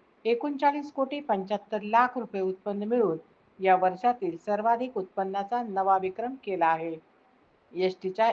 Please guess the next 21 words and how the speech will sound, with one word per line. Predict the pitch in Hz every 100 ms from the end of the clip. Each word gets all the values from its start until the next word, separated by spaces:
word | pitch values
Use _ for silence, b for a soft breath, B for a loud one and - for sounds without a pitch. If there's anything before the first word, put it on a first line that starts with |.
| -
एकतीस | 196 196 285 277
विभागात | 226 196 202 175 147 147 _ _ _ -
सर्वाधिक | 240 240 269 294 240
उत्पन्न | 220 - 247 220 156 156 _ _ _ -
पुणे | 262 285
विभागाने | 277 220 202 190 214 240
आणले | - 180 180
असून | 202 214 185 160 - _ _ _ 214
एकशे | 233 - 294
वीस | 240 285 311 -
कोटी | 247 233 254
चाळीस | 247 196 196 196
लाख | 196 220 233
रुपये, | 180 165 175 190 _ _ _ -
त्यानंतर | 180 185 208 214 156 156 _ _ _
धुळे | - 185 202 233 - -
अकरा | 220 214 277
कोटी | 277 269 277 269
ऐंशी | 190 180 180 220
लाख, | 190 196 196 _ _ -
नाशिक | 180 185 202 220